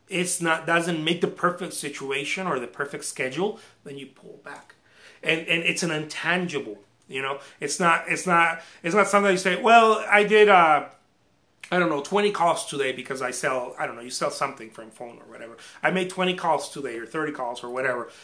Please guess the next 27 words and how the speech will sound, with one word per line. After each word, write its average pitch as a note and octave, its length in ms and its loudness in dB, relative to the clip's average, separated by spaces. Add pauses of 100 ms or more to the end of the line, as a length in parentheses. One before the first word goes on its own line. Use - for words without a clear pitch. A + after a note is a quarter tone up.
(220)
And C#3 400 2
then E3+ 140 2
I F3 100 6
had F3 240 2
to D3+ 440 -4 (180)
send F#3 400 2
ten G#3 220 4
emails C#3 500 -2
and D3 100 -6
I D3 80 4
did F3+ 220 0
this." D3+ 220 -4
You D#3+ 60 -6
know, D#3+ 60 -6
you E3 120 -6
have F3 160 -2
your D3 220 -2
nice, D3+ 580 -2 (120)
uh, A#2+ 440 -4 (260)
to-do F3+ 320 -4
list. C3+ 480 -4 (240)
But D3 80 -4
if C#3 80 -4
something C4 480 4
doesn't G3+ 380 0
fall E3+ 360 4
correct, D3 640 -2